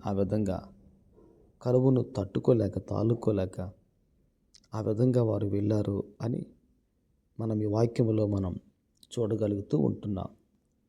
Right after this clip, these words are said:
ఈ వాక్యములో మనకు కావలసిన సత్యం, పరమార్థం ఏదైనా ఉందా అని మనం చూడగలిగితే, కనానులో కరువు అనే మాటను చూడగలుగుతూ ఉంటున్నాం.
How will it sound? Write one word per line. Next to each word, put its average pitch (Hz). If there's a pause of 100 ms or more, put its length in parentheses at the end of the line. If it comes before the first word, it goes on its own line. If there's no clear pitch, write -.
(640)
ఈ 143
వాక్యములో 151
మనకు 120
కావలసిన 117
సత్యం, 104
పరమార్థం 104 (1120)
ఏదైనా 120
ఉందా 104 (420)
అని 123
మనం 104
చూడగలిగితే, 104 (920)
కనానులో 123
కరువు 107 (560)
అనే 113
మాటను 107 (920)
చూడగలుగుతూ 113
ఉంటున్నాం. 104